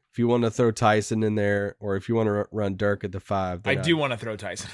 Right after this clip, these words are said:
Speaker 2: <laughs> I, I do. <laughs>
Speaker 1: At that point, then I would probably just, I would probably do, uh,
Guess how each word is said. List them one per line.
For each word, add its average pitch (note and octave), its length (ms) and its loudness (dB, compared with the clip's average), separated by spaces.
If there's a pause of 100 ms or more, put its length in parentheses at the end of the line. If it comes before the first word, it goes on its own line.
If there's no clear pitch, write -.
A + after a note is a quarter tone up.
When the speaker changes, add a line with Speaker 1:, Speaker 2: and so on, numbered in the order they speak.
Speaker 2:
<laughs> - 120 -14
I, E3 480 0
I - 120 -8
do. A2 260 -8
<laughs> - 1800 -20
Speaker 1:
At E3+ 140 2
that A3+ 200 12
point, D#3+ 240 6
then D3 120 8
I C#3 120 10
would C3+ 140 4
probably C3 280 8
just, A2+ 280 -8 (160)
I A#2 120 2
would B2 120 0
probably B2+ 280 6
do, A2 340 2
uh, F#2+ 300 0